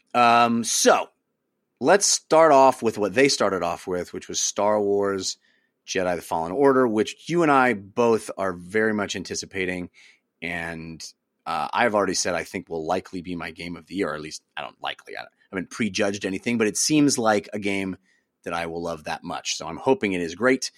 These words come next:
Uh, they showed fifteen minutes of uncut gameplay. Christian Spicer,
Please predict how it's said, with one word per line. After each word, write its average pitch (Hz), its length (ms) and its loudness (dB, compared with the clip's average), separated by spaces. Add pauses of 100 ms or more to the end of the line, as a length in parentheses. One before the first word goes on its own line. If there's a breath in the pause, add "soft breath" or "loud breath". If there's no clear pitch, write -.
(300 loud breath)
Uh, 95 180 0
they 95 100 0
showed 110 200 -4
fifteen 220 840 0
minutes 226 380 4
of 127 120 2 (120)
uncut 170 640 4 (120)
gameplay. 151 880 2 (1120 soft breath)
Christian 175 440 0
Spicer, 113 760 2